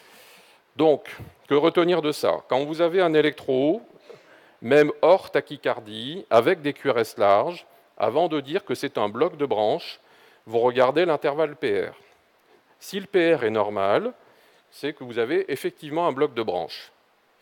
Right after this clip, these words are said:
Si le P R est court et que l'onde P touche le Q R S, c'est que vous avez ce qu'on appelle un Wolff-Parkinson-White ou une préexcitation.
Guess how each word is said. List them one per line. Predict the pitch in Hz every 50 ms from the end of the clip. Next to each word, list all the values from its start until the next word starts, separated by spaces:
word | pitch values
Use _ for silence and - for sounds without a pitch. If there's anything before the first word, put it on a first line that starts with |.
| _ - - - - _
Si | _ - - - 147
le | 131
P | - - 170 175
R | 180 160
est | 156 143
court | - _ 151 143 - - 101 - - _ _ _ _ _ _ _ _ _ _ _ _ _ _ _ - -
et | - 107 101
que | - 120
l'onde | 107 113 131 147 147 131 -
P | - 147 139
touche | - - 131 131 127 - -
le | 120 107
Q | - - 107 95
R | 87 87
S, | 92 135 165 - - - - _ _ _ _ _ _ _ _
c'est | _ - - 117 107
que |
vous | 110 104 104 107
avez | 101 92 104 107 139 165 185
ce | - -
qu'on | - 95
appelle | 92 90 - 135 156 156 113
un | 95 92
Wolff-Parkinson-White | 92 110 151 180 165 - 143 - - 143 131 127 - 139 113 113 110 107 104 135 180 - - 139
ou | 147 147
une | 139 131 120
préexcitation. | - - 160 147 - - - 135 - 131 113 - - - -